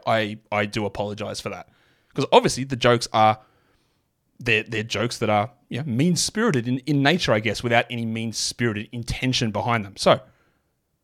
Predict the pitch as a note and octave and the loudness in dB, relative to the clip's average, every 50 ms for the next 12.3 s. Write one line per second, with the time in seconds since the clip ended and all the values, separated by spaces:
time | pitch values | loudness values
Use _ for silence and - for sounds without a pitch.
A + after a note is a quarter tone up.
0 | _ _ - G#2+ - D3 C#3+ C#3 - - - - - A2 A2+ A#2+ A#2+ A#2 A#2+ A#2 | _ _ -10 -2 0 2 2 2 2 0 -2 -4 -4 -6 -4 -2 -2 -2 -2 -2
1 | A2+ A#2 - - - - - A2+ G#2+ G2+ G2+ G2+ G2+ - - - - - G2 F#2+ | -2 -2 -4 -6 -10 -8 -6 -4 -4 -4 -4 -4 -6 -6 -6 -8 -8 -8 -8 -10
2 | F#2 F#2 F#2+ F#2 - - _ _ _ _ _ _ _ _ _ _ _ _ _ _ | -12 -12 -12 -14 -16 -18 _ _ _ _ _ _ _ _ _ _ _ _ _ _
3 | _ _ _ _ _ - - _ _ _ - - G2+ F#2+ G2 G2 _ _ _ - | _ _ _ _ _ -20 -20 _ _ _ -12 -10 -10 -10 -12 -16 _ _ _ -16
4 | - - G#2+ F2+ _ _ _ _ _ _ _ _ _ _ _ _ _ _ _ _ | -12 -12 -12 -12 _ _ _ _ _ _ _ _ _ _ _ _ _ _ _ _
5 | _ - - _ _ - - - _ _ - A#2 - - - - - C3 A2 G2+ | _ -20 -20 _ _ -20 -20 -20 _ _ -12 -10 -10 -8 -4 -2 -2 0 0 -2
6 | G#2 G#2 G2 - - - _ _ _ _ - - G2+ G#2 G2+ F#2 - - F#2+ F#2+ | -4 -4 -6 -8 -12 -16 _ _ _ _ -10 -8 -8 -8 -8 -10 -10 -10 -12 -12
7 | - _ _ _ _ _ _ _ _ _ _ _ _ _ _ _ _ - - B2 | -16 _ _ _ _ _ _ _ _ _ _ _ _ _ _ _ _ -4 -4 -2
8 | B2 - - - D3 C3+ B2+ B2 - - A#2+ A#2 A#2+ A2+ - - A2+ A#2 A#2+ A#2+ | -2 -2 -2 2 2 2 2 2 -2 -2 2 4 4 2 2 2 2 2 2 2
9 | - - B2 A2+ G#2+ - _ _ - B2 A#2 A2 - A#2 A#2 A#2+ A2+ - G#2+ F#2 | 0 -4 -6 -6 -8 -10 _ _ -4 -4 -2 -2 0 2 2 2 2 0 0 -2
10 | F#2 - _ _ _ _ _ _ _ _ _ _ _ _ _ - - C3 C#3 C#3 | -2 -8 _ _ _ _ _ _ _ _ _ _ _ _ _ 2 4 4 4 4
11 | B2+ - - - - C#3+ D3 D3+ D#3 D#3 D3+ C#3+ C#3+ C3+ B2 - - C3 D#3 F3 | 4 2 2 2 2 2 4 4 4 2 0 -2 -2 -4 -6 -8 -4 -2 0 4
12 | F#3+ D#3+ A2+ - - - | 4 4 4 2 -2 -12